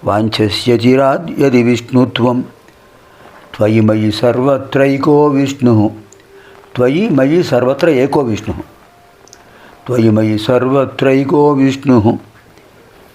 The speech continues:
व्यर्थं कुप्यसि मय्यसहिष्णुः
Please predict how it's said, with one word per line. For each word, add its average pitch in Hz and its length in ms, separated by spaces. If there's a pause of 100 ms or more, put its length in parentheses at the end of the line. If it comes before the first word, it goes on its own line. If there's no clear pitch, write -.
व्यर्थं 107 600
कुप्यसि 131 600
मय्यसहिष्णुः 127 1120